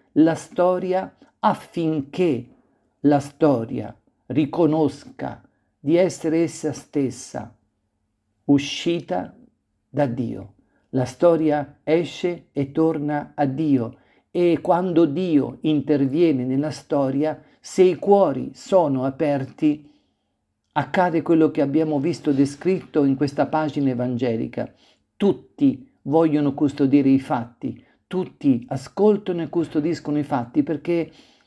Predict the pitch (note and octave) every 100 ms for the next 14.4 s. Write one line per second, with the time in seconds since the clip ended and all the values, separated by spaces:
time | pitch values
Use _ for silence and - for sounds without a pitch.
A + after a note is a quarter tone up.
0 | _ _ E3+ E3 D#3 D3 C#3+ C#3 B2+ C3
1 | C3 B2 B2 _ _ _ _ _ _ _
2 | C#3 C#3 C3+ D#3 E3+ E3+ F3 _ - C#3+
3 | C#3 C3+ B2+ C3 C3 A#2 A#2 A2+ A#2 _
4 | _ _ _ _ D3+ D3 C#3+ - C#3+ C3+
5 | C3+ C3 B2 C#3 C3+ - _ _ _ _
6 | _ - - F3 F#3 F#3 F#3 F3 - _
7 | _ _ _ D3 D3 D3 C#3+ D3 C#3 -
8 | _ _ _ _ _ _ _ _ C#3 D3
9 | C#3+ D#3 D#3+ C#3+ C#3 C3+ D3 C#3+ D#3 C#3+
10 | C#3 C#3+ C3+ C3 C#3+ D3 D3+ D3 C#3 E3
11 | D3 C#3+ B2 D3 D#3 D#3 D#3+ D#3+ - _
12 | _ _ D3+ C#3 F3 F3 F3 E3+ E3+ D3
13 | D#3 E3+ D#3+ D#3 D#3+ D3+ D#3 C#3 C3+ D#3+
14 | D#3+ D#3 C3+